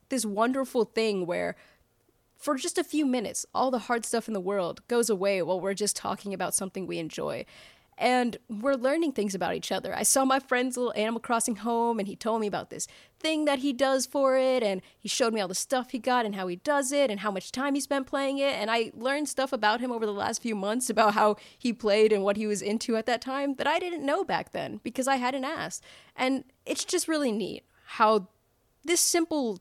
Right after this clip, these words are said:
tactic, I guess you could say, you know, just diversity of impact, how this simple concept could be so beneficial to our lives and our relationships. And I think right now,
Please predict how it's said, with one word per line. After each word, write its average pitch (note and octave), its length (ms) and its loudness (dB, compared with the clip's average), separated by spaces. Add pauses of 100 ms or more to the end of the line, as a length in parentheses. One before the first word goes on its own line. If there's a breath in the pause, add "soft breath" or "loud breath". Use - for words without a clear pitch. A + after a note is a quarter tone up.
tactic, - 580 -6
I G#3 120 0
guess F#3+ 260 -2
you G#3 80 -6
could F#3 160 -6
say, F3 260 -2
you E3+ 120 -6
know, F#3 200 -4 (760 loud breath)
just - 260 -2 (680)
diversity A#3 580 0
of G3 100 -2
impact, - 440 -10
how A#3 100 -2
this A#3 160 0
simple C#4 400 0
concept - 720 -6
could G#3+ 180 -6
be C4 140 -2
so C4 260 0
beneficial G#3 600 -4
to G3 160 -6
our F3 140 -4
lives G3+ 480 -2
and A3 240 -4
our G#3 100 0
relationships. - 760 -6
And A#3 100 -4
I A#3+ 40 -2
think C#4 220 -2
right B3+ 200 0
now, C4 340 -4